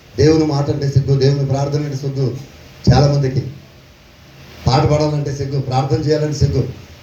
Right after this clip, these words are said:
ఎవరన్నా, ఆ, ప-, పది మందిలో ఉన్నప్పుడు "పలానా ప్రార్థన చేస్తున్నా" అంటే ఇంక అంతే సంతకాలు. ఇక ప్రార్థన లేదు, అర్థం లేదు, అంటే మౌనంగా ఉంటాయి. "అమ్మా, నీకే చెప్పింది" అంటే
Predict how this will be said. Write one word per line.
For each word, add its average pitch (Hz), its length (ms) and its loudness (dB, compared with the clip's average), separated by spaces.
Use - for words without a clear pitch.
ఎవరన్నా, 139 560 4
ఆ, - 260 0
ప-, 139 200 -4
పది 139 120 -2
మందిలో 160 300 4
ఉన్నప్పుడు 151 260 0
"పలానా 175 360 0
ప్రార్థన 202 420 0
చేస్తున్నా" - 400 -2
అంటే 151 160 -2
ఇంక 143 80 -2
అంతే 156 320 0
సంతకాలు. - 440 0
ఇక 123 180 6
ప్రార్థన 151 340 2
లేదు, 160 420 -2
అర్థం 139 220 -2
లేదు, 123 140 0
అంటే 123 240 -2
మౌనంగా 143 400 0
ఉంటాయి. 120 200 2
"అమ్మా, 240 280 2
నీకే 240 260 2
చెప్పింది" 233 560 0
అంటే 143 340 -6